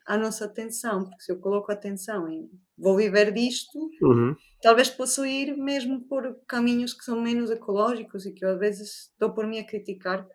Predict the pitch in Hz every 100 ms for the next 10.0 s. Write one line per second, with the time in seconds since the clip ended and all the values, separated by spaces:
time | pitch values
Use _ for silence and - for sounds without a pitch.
0 | - 175 165 - 175 - 185 185 190 185
1 | 190 185 185 185 - 190 190 - 180 185
2 | 127 123 185 180 185 - 190 190 185 185
3 | 185 180 185 - _ _ _ _ 185 180
4 | 180 185 185 180 175 190 185 - _ _
5 | _ - 208 208 214 208 208 196 208 214
6 | 185 190 180 180 190 180 190 196 185 -
7 | 156 143 - 175 180 185 185 180 180 185
8 | 175 190 196 202 214 208 226 262 277 -
9 | 226 226 226 226 214 247 214 185 175 -